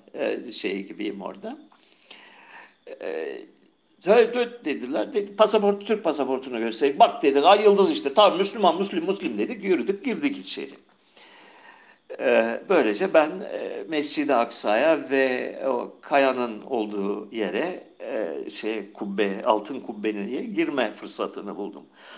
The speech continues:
Fakat Allah tarafından cezalandırıldım. O şeyin, e, ya kubbenin, Kubbetü Zahra.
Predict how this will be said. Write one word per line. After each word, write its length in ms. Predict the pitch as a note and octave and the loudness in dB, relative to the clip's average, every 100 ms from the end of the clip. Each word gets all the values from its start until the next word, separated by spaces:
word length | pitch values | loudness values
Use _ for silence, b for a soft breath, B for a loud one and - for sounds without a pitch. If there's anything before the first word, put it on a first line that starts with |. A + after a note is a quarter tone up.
| B | B
Fakat 520 | - - F#3 A#2+ - - - B B B B B B B _ _ _ - | -6 -2 0 0 -2 -8 -20 B B B B B B B _ _ _ -2
Allah 320 | C3 C3 A#2 | 2 4 2
tarafından 840 | - F#2+ F#2 - F#2+ G2 F#2+ G2+ - - | 2 -4 -6 -10 -12 -8 -6 -8 -10 -6
cezalandırıldım. 1000 | C3 A#2+ A2+ A2+ G#2 G#2 G2 F#2+ F2+ F#2+ - _ _ _ _ _ B B B B B B _ _ _ _ _ _ | -4 0 0 0 -4 -6 -8 -8 -10 -16 -20 _ _ _ _ _ B B B B B B _ _ _ _ _ _
O 420 | C#3 B2+ B2+ - - _ _ _ _ _ - | 2 4 2 -2 -8 _ _ _ _ _ -2
şeyin, 680 | - C#3+ C3 B2+ A2 G#2 | 0 2 2 2 0 -6
e, 320 | G2+ - G2 - - - - B B B B B | -10 -8 -8 -8 -12 -12 -12 B B B B B
ya 260 | A#2+ F2+ | -4 -4
kubbenin, 760 | - A#2 C#3 C#3 C#3 C3 - - | -6 -4 -2 0 -2 -4 -10 -2
Kubbetü 420 | D#3+ D#3+ F3+ E3 | 2 6 6 6
Zahra. 500 | G#2+ A2 - G3 - | 6 4 4 -2 -2